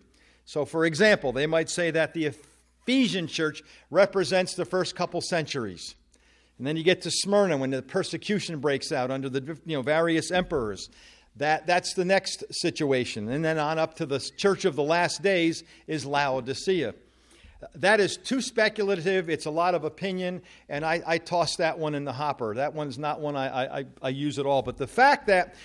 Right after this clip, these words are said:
there were seven real churches with real issues in that time is true, and that we can glean from them is also true. So this morning, we're gonna see what we can glean from Ephesus. By the way,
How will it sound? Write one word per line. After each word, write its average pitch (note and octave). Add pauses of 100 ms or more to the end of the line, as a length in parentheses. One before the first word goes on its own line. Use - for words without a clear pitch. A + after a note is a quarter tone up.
(140)
there E3
were D#3
seven G3+
real G#3
churches G3
with B2+
real F#3+
issues F#3+ (220)
in A2
that E3+
time E3+
is A#2
true, G#3 (520)
and D3+
that C#3+
we G3+
can F#3
glean B3+
from G3
them D#3+ (760)
is D#3
also D#3+
true. A#2 (760)
So D#3
this G3
morning, A#3
we're G#3
gonna A3
see A#3
what G3+
we F#3
can F3+
glean G3
from E3
Ephesus. F3
By A#3
the A#3+
way, E3